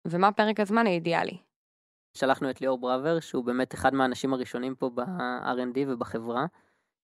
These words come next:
Speaker 2: אה, שהוא באמת באותה תקופה היה כבר, אה, ארבע שנים בחברה, ואני חושב שהרציונל המרכזי זה להבין שזה מישהו שמחזיק מאוד חזק את הקלצ'ר.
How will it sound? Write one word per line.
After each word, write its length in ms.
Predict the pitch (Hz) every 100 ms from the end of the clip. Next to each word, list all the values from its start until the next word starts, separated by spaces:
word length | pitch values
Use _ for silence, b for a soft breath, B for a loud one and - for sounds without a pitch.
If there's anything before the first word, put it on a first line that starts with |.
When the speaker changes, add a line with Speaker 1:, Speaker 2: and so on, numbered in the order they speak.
| -
Speaker 2:
אה, 600 | 117 117 117 117 117 120
שהוא 400 | 117 123 120 120
באמת 320 | 117 139 139
באותה 240 | 131 131 135
תקופה 320 | - 127 135
היה 280 | 131 127 127
כבר, 320 | - 131 120
אה, 260 | 120 123 123
ארבע 160 | 127
שנים 280 | 127 127 127
בחברה, 480 | 120 117 117 120 139
ואני 160 | 127 120
חושב 180 | - 151
שהרציונל 1040 | 175 160 147 139 - 139 131 - 147 170
המרכזי 640 | 185 156 135 131 123 175 185
זה 360 | 139 131 127 127
להבין 320 | 123 120 147
שזה 240 | 147 127
מישהו 320 | 127 143 170
שמחזיק 440 | 156 123 113 127 123
מאוד 180 | 127 -
חזק 240 | 117 120
את 100 | -
הקלצ'ר. 460 | - 113 - -